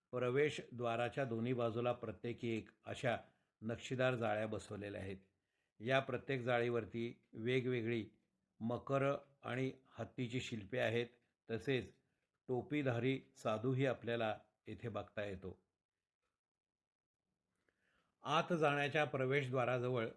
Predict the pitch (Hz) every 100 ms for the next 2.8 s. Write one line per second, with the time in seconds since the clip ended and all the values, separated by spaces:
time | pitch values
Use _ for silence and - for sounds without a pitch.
0 | - 110 135 147 151 - 120 120 117 123
1 | 123 120 135 120 104 113 113 104 98 104
2 | 95 110 113 110 135 135 135 _